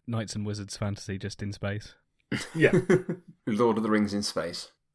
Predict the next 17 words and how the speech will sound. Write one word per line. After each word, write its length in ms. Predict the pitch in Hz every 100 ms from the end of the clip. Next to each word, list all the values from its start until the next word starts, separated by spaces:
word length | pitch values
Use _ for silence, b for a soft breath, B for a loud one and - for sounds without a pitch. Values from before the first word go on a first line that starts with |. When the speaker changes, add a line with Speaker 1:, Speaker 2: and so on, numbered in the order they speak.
| _ _
Speaker 1:
I 60 | 120
was 100 | 113
gonna 160 | 131
say 100 | 117 117
with 120 | 110
fewer 240 | 127 117
volcanoes, 480 | 113 110 117 110 101
but 140 | -
it's 100 | -
actually 220 | 110 - 107
got 100 | 104
about 240 | 98 101
the 80 | -
same 200 | 101 98
number 240 | 98 98
of 80 | 95
volcanoes. 580 | 98 98 98 98 104 -